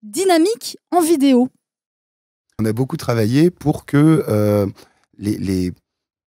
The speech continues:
Speaker 2: les, l'étalonnage, euh, on ait deux étalonnages différents qui correspondent aux, aux deux types de focalisation qu'il y a dans le texte, euh, que les choses soient très rythmées, que, vu qu'on, qu'on, qu'on se parle, que les plans soient pas trop sur du plan large, euh, pour faire comme si on était dans le public,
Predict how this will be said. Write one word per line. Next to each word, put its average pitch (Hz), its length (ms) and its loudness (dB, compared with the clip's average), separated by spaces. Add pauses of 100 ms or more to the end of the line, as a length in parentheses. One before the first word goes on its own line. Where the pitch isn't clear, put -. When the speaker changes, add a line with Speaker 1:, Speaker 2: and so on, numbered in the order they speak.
(140)
Speaker 2:
les, 104 200 -8
l'étalonnage, 131 840 -2
euh, 107 340 -6
on 110 140 -6
ait 113 140 -6
deux 123 220 -8
étalonnages 123 440 -8
différents 127 360 -6
qui - 140 -12
correspondent 110 500 -4
aux, 101 180 0
aux 101 160 -2
deux 120 140 -2
types - 320 -16
de 107 80 -6
focalisation 113 680 -8
qu'il 123 140 -8
y - 20 -4
a 113 40 -4
dans 127 100 -2
le 127 60 -4
texte, - 340 -10 (380)
euh, 101 100 -6
que 104 140 -10
les 104 100 -6
choses 131 180 -4
soient - 160 -10
très - 220 -4
rythmées, 123 400 -6
que, 110 120 -10
vu 101 220 -8
qu'on, 101 220 -10 (420)
qu'on, 101 200 -8
qu'on 110 140 -8
se - 100 -12
parle, 127 200 -6
que 113 100 -12
les 104 120 -6
plans 120 280 -2
soient 104 200 -8
pas - 140 -6
trop - 180 -8
sur 104 180 -10
du 95 120 -10
plan 101 220 -12
large, 113 440 -6 (420)
euh, 87 80 -14
pour 90 200 -14
faire - 260 -12
comme 127 180 -10
si - 160 -16
on 104 140 -4
était 104 220 -4
dans 104 80 0
le 101 80 2
public, 117 480 -2